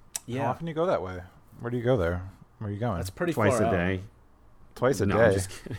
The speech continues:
Speaker 3: <laughs>
Speaker 1: Twice
Speaker 2: What the
Speaker 1: a
Speaker 2: fuck?
Speaker 1: day? What the hell are you doing there?
Speaker 3: <laughs>
Speaker 2: Twice
Speaker 1: It's like
Speaker 2: a
Speaker 1: on
Speaker 2: day.
Speaker 1: the
Speaker 3: No,
Speaker 1: way
Speaker 3: when we go to, well, it's like when you go to Vegas or go to New Mexico or whatever.
Speaker 1: Yeah.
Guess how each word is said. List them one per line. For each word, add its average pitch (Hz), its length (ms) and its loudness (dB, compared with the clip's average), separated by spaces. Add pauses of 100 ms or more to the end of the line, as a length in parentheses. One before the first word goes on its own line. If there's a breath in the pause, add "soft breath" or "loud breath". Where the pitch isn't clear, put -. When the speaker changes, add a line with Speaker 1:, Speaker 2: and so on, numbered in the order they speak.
Speaker 3:
<laughs> - 100 -20
Speaker 1:
Twice 175 260 2
Speaker 2:
What 127 100 4
the 139 60 -2
Speaker 1:
a - 20 0
Speaker 2:
fuck? 123 120 8
Speaker 1:
day? 117 100 4
What 127 120 -4
the 139 60 -6
hell 156 300 -2
are 156 40 2
you 147 120 0
doing 143 300 0
there? 123 220 0
Speaker 3:
<laughs> 156 240 2
Speaker 2:
Twice - 680 0 (580 loud breath)
Speaker 1:
It's 107 120 -2
like 226 160 2
Speaker 2:
a 208 60 2
Speaker 1:
on 208 60 4
Speaker 2:
day. 175 60 8
Speaker 1:
the 156 60 10
Speaker 3:
No, 151 40 8
Speaker 1:
way 151 120 10
Speaker 3:
when 156 80 8
we 147 100 4
go 139 260 4
to, 127 680 2 (540)
well, 156 280 4
it's 131 120 0
like 165 160 4
when 160 120 6
you 147 80 4
go 143 140 6
to 139 100 6
Vegas 113 520 4
or 110 120 0
go 104 180 2
to 98 100 0
New 98 120 2
Mexico 92 600 -2
or 95 180 0
whatever. 98 240 0
Speaker 1:
Yeah. 95 160 -4